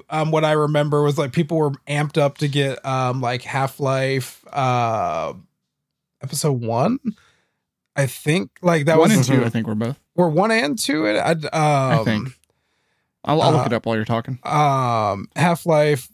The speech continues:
Speaker 1: two, episode two. That's right. That's what it was. Everybody was pumped 'cause that was, uh, um,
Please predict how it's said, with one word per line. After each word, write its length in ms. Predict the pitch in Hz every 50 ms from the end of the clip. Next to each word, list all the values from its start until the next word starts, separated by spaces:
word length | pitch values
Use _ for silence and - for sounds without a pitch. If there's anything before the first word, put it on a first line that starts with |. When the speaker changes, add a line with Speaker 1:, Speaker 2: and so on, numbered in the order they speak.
| _
Speaker 1:
two, 540 | - - - 165 151 147 147 147 147 143 135
episode 520 | - 160 143 - 147 - - 151 131 127 120
two. 180 | - - 131
That's 240 | 127 175 185 180 -
right. 180 | 170 147 139 135
That's 220 | 175 185 185 -
what 140 | 151 165 139
it 60 | 131
was. 160 | 135 131 127
Everybody 360 | - 170 185 196 180 196 185 180
was 160 | 170 160 -
pumped 340 | - - - 175 160 156 139
'cause 140 | - 170 147
that 180 | 160 151 147 151
was, 220 | 156 151 131 -
uh, 600 | 175 151 147 135 131 123 120 117 90 87 135 156 143 - _ _ _ _ _ _ _ _ _ _ _ _ -
um, 760 | 160 160 147 143 139 131 131 131 131 113 104 - 156 156 -